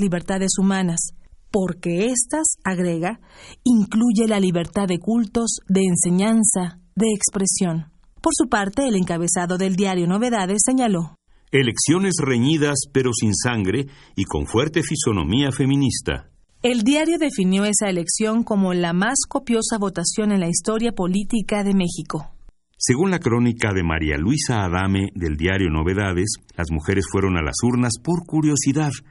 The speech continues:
Speaker 2: por la novedad de votar por primera vez y por la esperanza de decidir en la elección.
Speaker 1: Tras emitir su voto, el presidente Adolfo Ruiz Cortines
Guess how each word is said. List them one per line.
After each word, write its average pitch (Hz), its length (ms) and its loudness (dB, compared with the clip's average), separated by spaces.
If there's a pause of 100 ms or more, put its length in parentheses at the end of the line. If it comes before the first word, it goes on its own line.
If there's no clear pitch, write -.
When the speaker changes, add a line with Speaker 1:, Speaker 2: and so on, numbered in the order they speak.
(440)
Speaker 2:
por 131 180 0
la 139 120 2
novedad 147 360 2
de 170 100 2
votar 135 460 -4
por 156 180 -2
primera 135 340 2
vez 127 300 0 (380)
y 85 100 -4
por 80 200 -4
la 73 60 -2
esperanza 85 600 -2
de 80 140 0
decidir 73 720 -2
en 127 240 2
la 110 140 2
elección. 92 800 -2 (420)
Speaker 1:
Tras 254 200 6 (100)
emitir 269 340 4
su 320 160 2
voto, 226 440 0 (280)
el 196 140 2
presidente 196 640 4
Adolfo 196 460 2
Ruiz 190 260 2
Cortines 214 560 2